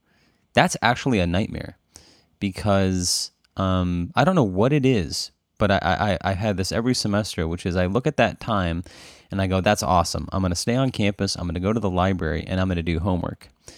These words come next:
And although I do do that, inevitably, uh, those, uh, that time is very difficult for me because I'll go to the library and I'll start doing reading, and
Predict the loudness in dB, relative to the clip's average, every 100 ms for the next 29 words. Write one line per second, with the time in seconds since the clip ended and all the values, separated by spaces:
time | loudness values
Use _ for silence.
0 | -20 _ 0 4 4 4 4 2 2 4
1 | 4 2 2 2 2 -2 -6 -18 -20 _
2 | _ _ _ _ _ -8 -4 0 2 2
3 | 2 -2 -2 -6 -10 _ _ _ _ _
4 | _ -2 -2 -2 -2 2 2 2 -2 -2
5 | -2 -6 0 2 2 0 0 0 0 0
6 | 0 -2 -6 -8 -6 -6 -6 -6 -2 -2
7 | 0 0 0 0 0 -2 -4 -6 -8 -4
8 | -4 -2 -2 0 0 0 0 0 0 -4
9 | -8 -16 -20 -20 _ _ -4 0 0